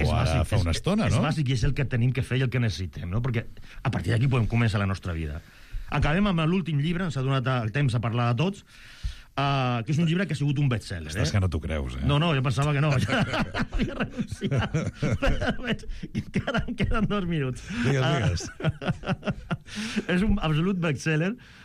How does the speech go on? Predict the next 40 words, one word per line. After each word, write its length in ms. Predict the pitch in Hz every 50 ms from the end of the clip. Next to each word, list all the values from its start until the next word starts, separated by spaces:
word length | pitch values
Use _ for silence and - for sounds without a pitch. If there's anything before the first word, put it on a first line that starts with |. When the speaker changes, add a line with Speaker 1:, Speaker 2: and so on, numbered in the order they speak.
| - - _ _ _ -
Speaker 1:
Tiempo 300 | 160 160 160 143 151 135
de 40 | 123
Magos, 360 | 117 117 117 120 131 165 151
del 80 | 113 110
Wolfgang 320 | 104 104 117 107 120 110 107 104
Eilenberg, 420 | 104 107 110 107 104 120 143 -
que 80 | - - 101
s'ha 80 | 113 95
publicat 240 | 107 101 98 98 -
fa 80 | 110 92
poc, 180 | 82 117 127 -
La 140 | 113 113 110
gran 180 | 123 135 143
dècada 300 | 135 123 147 135 135 135
de 80 | 120 120
la 40 | 113 -
filosofia, 480 | 117 107 95 95 90 117 131 143 - - - - _ -
mil 140 | 123 147 156 147
nou-cents 300 | 143 117 - 117 107 101
dinou, 220 | 104 107 120 131 135
mil 160 | 113 113 113
nou-cents 240 | 107 95 - 101 87
vint-i-nou, 460 | 95 98 95 - 101 98 95 113 -
d'Editorial 460 | - 101 101 87 101 95 92 90 85 78
Taurus. 400 | - 78 76 73 71 73 73 - - - - - - - - - - - - - -
S'ha 160 | - - 135 143
venut 180 | 147 143 127 117
moltíssim. 640 | 110 104 95 90 80 - 113 110 - - 147 185 - - - - - - -
El 80 | 127 120
secret 300 | - 135 101 151 156 180
d'aquest 260 | 175 127 143 117 104
llibre 300 | 101 104 101 117 160 -
és 80 | 120 104
que 140 | - 117 104
aquest 160 | 135 120 135
autor 300 | 131 113 - 123 160 151 - - -
ha 80 | 117 123
agafat 320 | 117 117 - - 104 92 -
quatre 300 | - 120 120 107 107 85
personatges, 600 | - 90 - 90 80 76 76 - - 180 - -